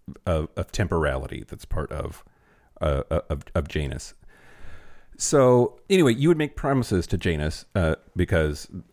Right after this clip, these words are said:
it's god of, of all of this stuff. And, and you would do so on January first, the beginning, the official beginning of the year and the official beginning of the month that was dedicated to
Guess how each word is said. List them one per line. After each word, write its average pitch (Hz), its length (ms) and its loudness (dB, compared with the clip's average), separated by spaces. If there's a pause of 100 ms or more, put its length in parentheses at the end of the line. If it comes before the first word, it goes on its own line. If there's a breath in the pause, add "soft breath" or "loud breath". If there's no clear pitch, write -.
(340)
it's - 240 -10
god 80 260 0
of, 76 160 -6 (300)
of 76 160 -4
all 73 140 -2
of - 40 -4
this - 280 -6 (300)
stuff. - 400 -12 (320)
And, 95 380 4
and 92 220 2
you 98 100 4
would 90 120 0
do 117 180 4
so - 260 4
on 98 220 4
January 87 460 2
first, - 440 -6 (160)
the 87 180 0
beginning, 101 560 0
the 101 100 4
official 160 320 2
beginning 123 300 2
of 85 100 2
the 92 80 0
year 92 280 4
and 85 140 0
the 80 60 0
official 82 320 -4
beginning 80 280 -2
of 71 140 -4
the 76 80 -4
month 92 480 0
that 85 160 -2
was 78 120 -6
dedicated 76 580 -2
to 69 280 -6